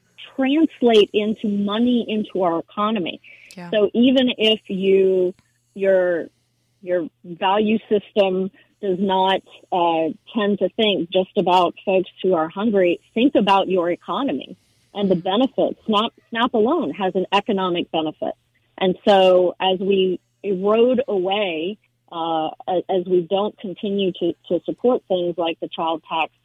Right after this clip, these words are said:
Speaker 1: credit, um, uh, raising wages, um, we're, we're doing our,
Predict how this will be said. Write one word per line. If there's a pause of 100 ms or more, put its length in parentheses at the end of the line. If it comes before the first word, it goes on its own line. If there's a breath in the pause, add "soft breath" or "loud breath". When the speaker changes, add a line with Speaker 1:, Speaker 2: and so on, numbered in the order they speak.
(480)
Speaker 1:
credit,
um,
uh,
raising
wages, (500)
um,
we're,
we're
doing
our,